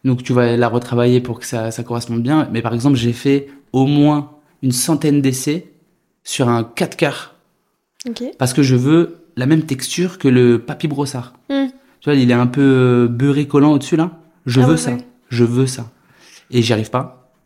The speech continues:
Speaker 1: Donc bon, après, il doit y avoir des techniques de ouf, hein,
Speaker 2: Ouais,
Speaker 1: euh,
Speaker 2: non, c'est ça.
Speaker 1: on sait pas comment ils font, mais ça, ça va m'intéresser. Pourquoi ils font ça comme ça ? Je veux le même résultat, donc je vais essayer, je vais essayer, je vais essayer. Et en fait, une fois qu'il est, euh, stabilisé, qu'il est fait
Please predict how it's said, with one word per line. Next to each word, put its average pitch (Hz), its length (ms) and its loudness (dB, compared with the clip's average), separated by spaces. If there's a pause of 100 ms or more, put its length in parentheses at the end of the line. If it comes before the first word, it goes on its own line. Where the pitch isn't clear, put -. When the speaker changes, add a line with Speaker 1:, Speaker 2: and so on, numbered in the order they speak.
(120)
Speaker 1:
Donc 123 160 2
bon, 135 80 4
après, 131 200 0
il - 20 4
doit 117 120 0
y - 20 -6
avoir 104 140 -8
des 117 60 -6
techniques 123 440 -4
de 120 80 -4
ouf, 147 260 -2
hein, 123 120 0
Speaker 2:
Ouais, 240 240 2
Speaker 1:
euh, - 40 -8
Speaker 2:
non, 214 200 -10
c'est - 180 -20 (100)
ça. 233 60 -12 (180)
Speaker 1:
on 120 60 -4
sait 120 120 -4
pas 120 100 -2
comment 117 160 -2
ils 117 60 -2
font, 190 240 -2 (420)
mais 127 420 2 (340)
ça, - 380 -4
ça 147 100 0
va 127 60 2
m'intéresser. 127 580 -2 (400)
Pourquoi 156 240 -4
ils 170 60 -4
font 143 120 -4
ça 135 180 -4
comme 123 180 -2
ça ? 160 380 -4 (460)
Je 120 160 0
veux 165 120 4
le 160 60 4
même 147 140 4
résultat, 135 460 -2
donc 127 220 0
je 120 120 -4
vais 131 100 2
essayer, 127 320 -2
je 117 80 -4
vais 113 60 -2
essayer, 113 240 -4
je 110 40 -8
vais 110 60 -8
essayer. 139 320 -6 (420)
Et 127 80 0
en 127 60 4
fait, 165 200 0
une 135 80 2
fois 151 160 0
qu'il 120 360 0
est, 110 60 0
euh, 78 380 -8
stabilisé, 123 520 -4
qu'il 120 160 -4
est 117 60 -4
fait 165 360 -6